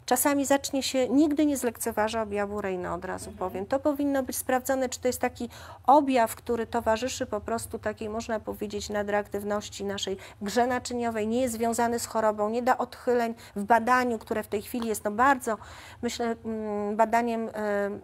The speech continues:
Speaker 1: znaczy częstym i chyba też coraz bardziej dostępnym. Pa-, państwo, myślę, wiecie o badaniu kapilaroskopowym,
Speaker 2: Tak.
Speaker 1: kiedy bardzo prost-, prostym testem możemy spróbować zobaczyć, czy już jest jakaś nieprawidłowość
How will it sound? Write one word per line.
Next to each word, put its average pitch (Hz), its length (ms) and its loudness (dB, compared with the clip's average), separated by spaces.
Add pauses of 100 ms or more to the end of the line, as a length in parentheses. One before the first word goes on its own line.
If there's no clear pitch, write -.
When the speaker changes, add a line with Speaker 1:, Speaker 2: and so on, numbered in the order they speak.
Speaker 1:
znaczy 208 240 -4
częstym 370 480 0
i 320 60 2
chyba 302 200 2
też 294 160 -2
coraz 285 280 2
bardziej 269 320 2
dostępnym. 240 600 -2
Pa-, - 180 -2
państwo, 214 360 -4
myślę, 214 240 -4
wiecie 220 240 -6
o 208 40 -6
badaniu 208 320 0
kapilaroskopowym, 214 1000 0
Speaker 2:
Tak. - 180 -10 (160)
Speaker 1:
kiedy 277 220 4
bardzo 269 340 6
prost-, 269 440 6
prostym 294 480 4 (340)
testem 269 480 2
możemy 262 340 4
spróbować 247 480 2
zobaczyć, 254 400 2
czy 240 120 -2
już 269 300 0
jest 269 180 0
jakaś 247 300 0
nieprawidłowość 233 1000 0